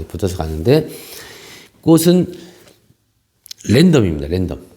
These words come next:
색상은. 이렇게 저도 봐서 색상을 알 수가 없잖아요. 그래서 랜덤으로 갈 거고, 요거는 덴드로bium 유시타이는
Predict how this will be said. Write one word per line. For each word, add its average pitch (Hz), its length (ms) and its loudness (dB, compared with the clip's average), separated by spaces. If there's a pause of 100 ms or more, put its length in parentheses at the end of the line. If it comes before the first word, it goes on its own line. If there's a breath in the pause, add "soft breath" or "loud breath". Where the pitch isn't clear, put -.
색상은. 85 560 -8
이렇게 - 340 -2
저도 107 240 0
봐서 87 200 -4
색상을 117 320 -6
알 80 120 -6
수가 76 200 -6
없잖아요. 82 520 -10
그래서 87 200 -6
랜덤으로 101 520 0
갈 80 180 -6
거고, 113 520 0
요거는 123 920 0
덴드로bium 90 480 -2
유시타이는 98 720 -2